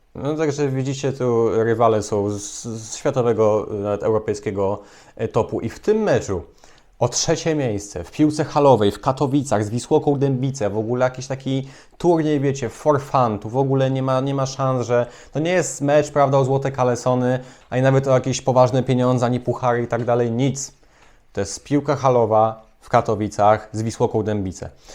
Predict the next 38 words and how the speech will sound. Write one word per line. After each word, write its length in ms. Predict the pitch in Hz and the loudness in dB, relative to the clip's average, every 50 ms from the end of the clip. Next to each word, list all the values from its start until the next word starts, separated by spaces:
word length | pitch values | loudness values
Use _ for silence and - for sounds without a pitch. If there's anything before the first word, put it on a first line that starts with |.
| - - - - | -20 -20 -10 -4
I 100 | 127 135 | 0 2
Lukas 340 | 160 208 214 214 196 156 - | 4 4 4 4 2 2 2
Podolski 460 | 151 143 135 131 123 - - - 110 | 2 2 4 4 2 0 -2 -6 -8
stwierdził 460 | - - - 147 139 123 104 101 101 | -6 0 2 4 4 4 4 0 -4
w 40 | - | -4
takim 280 | - 101 - - 104 | -6 -6 -6 -4 -4
meczu, 420 | 101 95 95 95 - - 104 104 107 - - | -2 -2 -2 -4 -4 -4 -4 -4 -6 -8 -8
czy 100 | - 190 | -2 2
raczej 260 | 196 202 196 170 160 | 2 2 2 0 -4
nie 120 | 156 143 | -4 -4
stwierdził, 540 | 135 - - - 139 135 123 113 95 98 95 | -4 -6 -6 -2 0 0 0 0 -2 -4 -6
prawda, 320 | - - 101 101 101 113 113 | -2 0 0 0 0 0 -2
to 100 | - 107 | -2 -2
nie 100 | 113 117 | -2 -2
jest 180 | 113 104 95 | -2 -2 -2
rzecz, 200 | 95 104 104 - | -4 -8 -8 -6
którą 180 | - 107 104 101 | -6 -4 -4 -4
się 120 | - 104 | -6 -8
stwierdza, 480 | - - - - - 117 110 104 98 87 | -14 -14 -10 -4 -2 0 0 0 -2 -6
to 100 | - 92 | -6 -8
jest 140 | 90 - - | -8 -8 -8
raczej 200 | 95 - 101 - | -10 -10 -10 -12
coś 120 | 101 - | -12 -10
takiego, 400 | - 101 95 - 101 92 98 95 | -10 -8 -6 -6 -6 -4 -4 -6
że 320 | 87 95 98 95 98 92 - - _ _ _ - - - - - - - _ _ _ - - - | -4 -4 -4 -4 -4 -4 -6 -10 _ _ _ -20 -20 -20 -20 -20 -20 -20 _ _ _ -20 -12 -4
kojarzycie, 320 | - 123 127 135 135 143 | -2 -2 0 0 0 -2
jak 100 | 139 160 | -2 -2
w 80 | 101 107 | -2 -2
grach 480 | 107 120 127 127 127 123 - - - | 0 4 6 6 6 4 2 -2 -6
macie 260 | 110 104 104 - - | -4 -4 -4 -4 -6
takie 240 | - 110 - - 113 | -8 -8 -6 -6 -4
motywy 460 | 107 107 110 110 - 131 117 110 117 | -4 -4 -4 -4 -2 -4 -2 -2 -4
czasem, 380 | 110 - 117 113 - - 113 104 | -6 -6 -8 -8 -8 -8 -8 -6
że 120 | 98 110 | -4 -4
żeby 400 | 98 113 139 147 131 131 127 123 | -2 -2 -2 0 0 0 -2 -2
wykonać 420 | 113 110 117 - - 127 127 117 107 | -2 -4 -6 -6 -6 -4 -4 -4 -6
jakąś 300 | 113 - 104 104 - - - | -6 -6 -6 -6 -6 -6 -6
akcję, 520 | - 135 135 - - - 147 139 139 139 | -6 -6 -6 -8 -8 -6 -6 -4 -4 -6